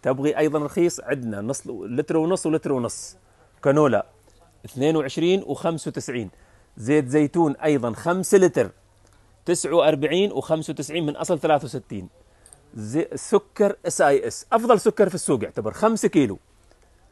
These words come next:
من أربعة وعشرين، خمسة عشر وخمسة وتسعين. مستمرين في العروض الخيالية، خليك متابع وانشر لي كل اللي عندك. جربتوا الشيبس الإيطالي؟ جربتوا ولا لا؟ الأرخص في الإمارات،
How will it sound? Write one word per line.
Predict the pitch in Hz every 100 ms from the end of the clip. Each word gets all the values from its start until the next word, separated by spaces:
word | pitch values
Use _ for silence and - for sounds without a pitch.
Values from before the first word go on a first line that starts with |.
| _ -
من | 120
أربعة | 156 165 175
وعشرين، | 175 156 190 208 202
خمسة | 175 156 - 160
عشر | 185 180
وخمسة | 151 175 175
وتسعين. | 156 147 139 127 135
مستمرين | - - 170 170 175 220 233 - _ _
في | -
العروض | 165 151 185 180
الخيالية، | 170 165 151 139 120 104
خليك | 190 202 202
متابع | 202 175 214 220 226 - 143
وانشر | 202 226 233
لي | 214
كل | - 214 175
اللي | 139
عندك. | 113 98 - - _ _ _ -
جربتوا | 131 143 175 170 165
الشيبس | - 190 - 160
الإيطالي؟ | 143 139 156 160 170 - - - - -
جربتوا | 120 143 175 143 190
ولا | 160 151
لا؟ | 151 - -
الأرخص | 165 175 185 - -
في | -
الإمارات، | 135 143 139 117